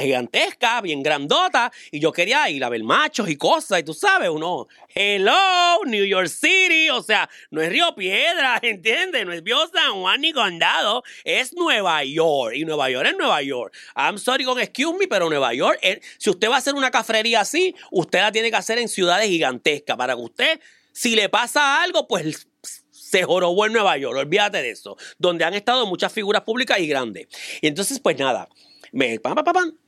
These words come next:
y de momento, yo estoy en la barra, ah, me dicen, espérate, me advirtió,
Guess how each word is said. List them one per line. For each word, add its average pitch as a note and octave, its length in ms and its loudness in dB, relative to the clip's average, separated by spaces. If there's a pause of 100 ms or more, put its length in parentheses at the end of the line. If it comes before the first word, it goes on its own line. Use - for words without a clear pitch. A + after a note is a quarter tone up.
(240)
y A2+ 180 -6
de G#2 160 -4
momento, D3+ 840 -2 (220)
yo B2+ 160 -2
estoy C#3 220 0
en D#3+ 80 2
la G3 120 4
barra, C3+ 520 2
ah, C4+ 340 2
me D#3+ 140 0
dicen, E3 500 -2
espérate, D#3+ 380 0
me D3+ 80 -2
advirtió, C3+ 800 -4